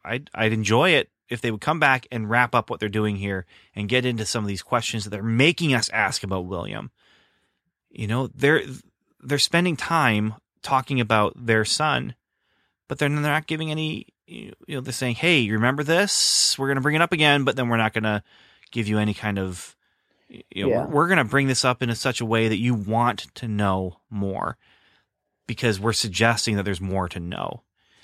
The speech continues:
Speaker 2: Yeah, from a storytelling perspective, this is, this is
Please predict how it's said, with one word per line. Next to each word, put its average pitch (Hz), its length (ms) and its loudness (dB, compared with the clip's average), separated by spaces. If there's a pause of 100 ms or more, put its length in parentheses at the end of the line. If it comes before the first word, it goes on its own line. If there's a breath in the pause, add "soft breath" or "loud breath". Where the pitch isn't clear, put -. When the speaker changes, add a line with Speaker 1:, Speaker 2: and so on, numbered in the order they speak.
(120)
Speaker 2:
Yeah, 226 160 2
from 185 200 4
a 170 40 4
storytelling 196 640 4
perspective, 143 720 0
this 165 240 0
is, 139 160 -12 (160)
this 165 360 -2
is 143 180 -2